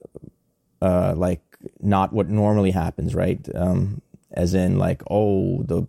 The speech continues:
the money's frozen, so the truckers aren't gonna get the money." The money's always frozen anyway, because they don't just give the money right away. They always have to have some sort of proposal and outline of how the money's going to be spent before it's released to the fund,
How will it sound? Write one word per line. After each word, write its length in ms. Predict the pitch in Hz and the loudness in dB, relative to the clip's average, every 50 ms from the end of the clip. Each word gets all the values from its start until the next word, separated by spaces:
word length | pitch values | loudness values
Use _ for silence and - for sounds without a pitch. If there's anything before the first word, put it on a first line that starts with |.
| - - | -8 -8
the 160 | - 95 95 | -4 -2 0
money's 340 | 92 95 104 107 107 101 - | 2 2 2 4 2 2 0
frozen, 420 | - - 110 110 110 104 101 95 - | 0 0 2 2 2 2 0 -2 0
so 120 | - 95 | 0 -2
the 140 | 92 90 85 | 0 -2 -2
truckers 380 | - - 104 98 - 95 92 | -2 -2 -2 -2 -2 -4 -4
aren't 160 | 98 95 90 - | -4 -4 -2 -2
gonna 100 | 92 95 | -2 0
get 160 | 95 92 - | 0 -2 -2
the 60 | 98 | -2
money." 160 | 98 90 101 | -4 -2 -2
The 80 | 101 104 | -2 0
money's 320 | 104 113 143 165 156 123 | 2 2 2 2 2 2
always 360 | - 123 123 117 117 107 - | 2 2 2 2 2 0 -2
frozen 440 | - - - 107 107 107 101 98 95 | -4 -4 0 2 2 2 2 0 0
anyway, 320 | - 104 107 104 101 98 98 | 0 2 2 2 2 2 2
because 260 | 98 - - 98 95 | 0 0 -2 -2 0
they 80 | 104 | 0
don't 180 | 107 117 117 104 | 0 0 -2 -2
just 220 | - 110 98 - | -4 -6 -6 -4
give 160 | - 110 98 92 | -2 -2 -2 -2
the 80 | 101 | -2
money 340 | 98 98 95 101 101 101 - _ - - - _ _ - _ _ _ _ _ _ - - _ _ _ _ _ - | -2 0 0 0 0 -2 -4 _ -20 -20 -20 _ _ -20 _ _ _ _ _ _ -20 -20 _ _ _ _ _ 0
right 280 | 107 101 110 107 101 | 2 4 4 4 4
away. 260 | 101 92 98 95 90 90 | 4 2 2 2 2 2
They 120 | 92 101 | 2 4
always 360 | 104 110 110 101 - - - - - _ _ - | 4 4 2 0 -2 -6 -18 -20 -20 _ _ -6
have 200 | 113 113 - - | -4 -4 -2 -2
to 120 | 110 95 - _ _ _ - | -2 -4 -4 _ _ _ -6
have 240 | - 117 120 110 - | 0 0 0 0 0
some 140 | - 107 101 | 0 -2 0
sort 180 | - 113 104 | 0 0 0
of 120 | 95 - - | 0 -2 -6
proposal 720 | - - - - 117 113 110 110 101 104 101 98 98 98 | -10 -10 -4 0 2 4 4 2 2 4 4 4 4 4
and 100 | 95 92 | 2 0
outline 380 | 95 95 92 101 101 98 95 98 | 0 -2 -2 0 0 0 0 0
of 100 | 92 90 | -2 -4
how 260 | - - 101 101 101 | -4 -4 -2 -2 0
the 80 | 101 98 | 0 0
money's 280 | 98 95 95 95 - | 0 0 -2 -2 -4
going 180 | - 95 92 92 | -2 0 0 0
to 40 | 92 | 0
be 80 | 95 | -2
spent 360 | - - - - 107 101 - | -4 -6 -2 0 0 0 -2
before 240 | - - - 104 95 | -4 -4 -2 0 0
it's 140 | 85 - - | 0 0 0
released 540 | 92 90 92 101 98 - - - - - - | 0 2 4 2 2 0 -2 -10 -20 -20 -10
to 380 | - - 104 98 98 95 95 90 - _ _ - | -2 2 4 4 4 4 2 0 -4 _ _ -8
the 100 | - - | -8 -6
fund, 440 | - - 117 110 101 95 - - | -2 0 0 0 0 0 -4 -8